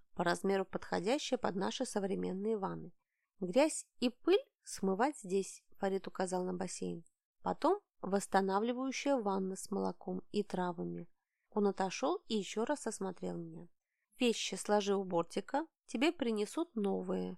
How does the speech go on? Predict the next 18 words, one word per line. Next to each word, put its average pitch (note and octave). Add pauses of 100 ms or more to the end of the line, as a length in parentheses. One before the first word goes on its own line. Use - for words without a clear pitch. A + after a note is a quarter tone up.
(100)
Скоро F#4
придёт G3+
девушка, A#3
она B3
тебе C#4
поможет. G3 (200)
Раздевайся». A3+ (800)
Сказав C4+ (120)
это, C4+ (140)
Фарид C#4
развернулся F#3
и -
кошачьей C4+
походкой C4
поспешил -
к -
выходу. F3 (540)
«Минуточку, D4+